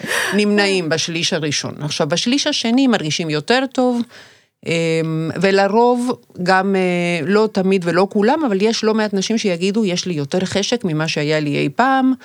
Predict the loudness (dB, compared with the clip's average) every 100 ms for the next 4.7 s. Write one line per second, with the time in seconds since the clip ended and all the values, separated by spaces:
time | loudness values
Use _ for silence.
0 | -8 -4 -4 -2 -2 -2 -4 -4 -4 -6
1 | -4 -4 -4 -6 -4 -4 -4 -8 -2 -2
2 | 0 -2 -2 -4 -10 _ _ _ -10 -6
3 | -4 -4 -6 -6 -2 0 0 0 -2 -4
4 | -8 -6 -6 -4 -8 -12